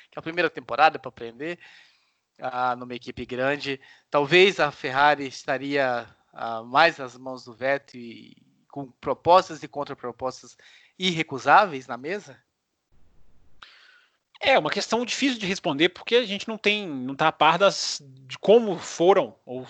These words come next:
Speaker 2: teriam sido ou estariam sendo as negociações. É, eu acho que o fator que você coloca é fundamental. Existe a, a equipe tem alguém em quem ela confia.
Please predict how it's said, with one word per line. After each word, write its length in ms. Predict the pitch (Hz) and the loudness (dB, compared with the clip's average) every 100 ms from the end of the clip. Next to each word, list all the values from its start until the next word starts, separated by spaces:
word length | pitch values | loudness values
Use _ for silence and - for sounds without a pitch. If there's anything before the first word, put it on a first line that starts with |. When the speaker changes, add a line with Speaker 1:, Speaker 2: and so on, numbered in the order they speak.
| - - - _ | -18 -16 -16 _
Speaker 2:
teriam 320 | - 143 143 | -4 -4 -4
sido 400 | 131 - 175 131 | -6 -4 -4 -2
ou 60 | 131 | -2
estariam 380 | 131 - 135 147 | 0 0 0 -2
sendo 400 | - 151 170 190 | -4 -4 -2 0
as 160 | 185 | 0
negociações. 760 | 147 175 170 220 - 139 120 - - - - _ _ _ _ 156 | 0 -4 0 -2 -2 -8 -10 -12 -20 -20 -20 _ _ _ _ -2
É, 200 | 147 160 | 2 6
eu 80 | |
acho 120 | 160 - | 6 4
que 60 | |
o 40 | 180 | 4
fator 360 | 190 - 170 | 4 4 0
que 80 | - | 0
você 220 | 151 - | -4 -4
coloca 400 | 139 139 127 135 | -2 -2 -2 -4
é 180 | 127 120 | -6 -8
fundamental. 720 | - 131 123 226 - 175 185 127 107 107 | -10 -8 -4 -4 2 4 2 -4 -20 -18
Existe 420 | 123 160 - 208 190 | -10 -4 0 4 4
a, 80 | 143 185 - | 4 4 6
a 100 | 185 | 4
equipe 300 | - 190 226 | 4 -6 0
tem 260 | 240 214 | 4 4
alguém 380 | 240 175 175 220 | 4 2 0 -2
em 60 | 226 | -4
quem 280 | 220 220 | -4 -2
ela 120 | 220 240 | -2 -2
confia. 500 | 269 226 170 143 | -4 -10 -12 -14